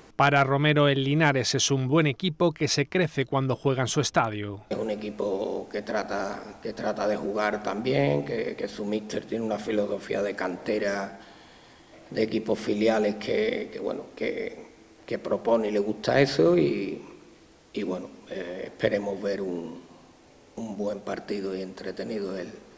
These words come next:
Speaker 2: el domingo.
Speaker 1: Uno juega como entrena y para el técnico jerenense su equipo está trabajando muy bien durante la semana.
Speaker 2: El día a día es lo que te hace mejorar, ¿no? El, al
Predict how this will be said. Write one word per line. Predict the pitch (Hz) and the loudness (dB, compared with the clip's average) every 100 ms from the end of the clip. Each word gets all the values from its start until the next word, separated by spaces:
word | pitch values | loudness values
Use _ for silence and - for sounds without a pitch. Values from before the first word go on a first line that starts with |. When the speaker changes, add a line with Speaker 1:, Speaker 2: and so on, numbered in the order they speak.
| - | -10
Speaker 2:
el | - | -8
domingo. | - 113 120 - - - | -6 -6 -8 -12 -20 -2
Speaker 1:
Uno | 180 170 | 4 4
juega | 143 185 170 160 | 4 4 4 4
como | 147 143 | 4 4
entrena | 143 143 175 139 123 | 2 4 4 4 2
y | 120 | 2
para | 135 | 4
el | 135 147 | 4 4
técnico | 175 175 156 147 | 2 2 2 0
jerenense | - 190 160 175 175 - 185 | 2 2 2 4 4 4 2
su | 170 135 | 2 0
equipo | 123 - 165 151 | 0 0 2 2
está | - - 170 | 2 2 2
trabajando | 143 131 - 165 143 139 | 4 4 4 2 4 4
muy | 175 165 | 6 6
bien | 143 143 | 6 6
durante | 135 123 110 127 | 4 2 0 2
la | 120 | 2
semana. | - 147 123 101 98 98 | 4 2 2 -4 -10 -12
Speaker 2:
El | 101 107 | -12 -10
día | 107 113 | -6 -4
a | 110 | -2
día | 110 113 113 110 101 98 - - - | -2 -2 -4 -6 -8 -10 -14 -18 -18
es | - 117 | -12 -6
lo | 104 | -6
que | 101 | -6
te | 101 | -8
hace | 101 - 104 | -8 -8 -8
mejorar, | 104 - - - - - | -6 -6 -8 -8 -8 -10
¿no? | - - - - | -14 -20 -20 -18
El, | - | -14
al | - | -14